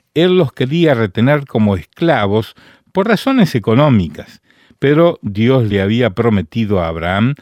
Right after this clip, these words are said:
hace mucho tiempo atrás que él habitaría parte de la tierra del Medio Este. Esta salida del pueblo hebreo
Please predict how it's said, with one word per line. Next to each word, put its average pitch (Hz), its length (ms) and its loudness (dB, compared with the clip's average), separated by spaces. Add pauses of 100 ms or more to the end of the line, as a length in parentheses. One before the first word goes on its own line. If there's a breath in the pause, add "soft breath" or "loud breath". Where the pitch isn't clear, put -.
(220 loud breath)
hace 87 300 -8
mucho 98 360 -2
tiempo 85 320 -6
atrás 101 340 -6
que 95 180 -6
él 123 160 -6 (440 soft breath)
habitaría 110 920 -2
parte 120 560 -4
de 90 140 -2
la 82 100 -6
tierra 107 480 -2
del 85 160 -6
Medio 98 640 -6
Este. - 480 -8 (720 soft breath)
Esta 131 320 0
salida 117 720 -2
del 90 360 -8
pueblo 101 540 -2
hebreo 113 580 0